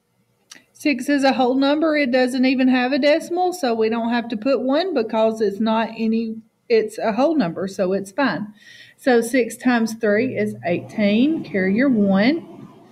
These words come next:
Six times one is six, six plus one is seven. Six times two is twelve,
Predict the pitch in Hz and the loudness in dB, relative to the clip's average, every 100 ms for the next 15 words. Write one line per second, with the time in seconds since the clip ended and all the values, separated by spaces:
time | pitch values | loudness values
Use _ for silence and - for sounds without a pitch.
0 | - _ - - - 349 349 349 311 285 | -20 _ -20 -20 -6 -2 -2 -4 0 2
1 | 269 247 233 240 277 285 - - 208 220 | 2 2 2 4 2 0 -4 2 4 4
2 | 220 - - _ _ - 254 233 - - | 0 -12 -20 _ _ -8 -4 -4 -4 -4
3 | 262 277 294 269 254 254 233 208 226 226 | 0 0 0 -2 0 0 -2 0 0 -2
4 | - - - - 208 175 165 196 247 302 | -12 -20 -20 -8 -2 -2 -2 0 -2 -2
5 | - _ _ _ _ - - 330 320 - | -8 _ _ _ _ -18 -4 -4 -4 -6
6 | 294 277 277 - - 240 226 190 196 - | -2 0 0 -4 -2 -2 0 -2 -6 -8
7 | - - - 202 175 170 214 262 | -20 -14 -4 0 2 2 2 0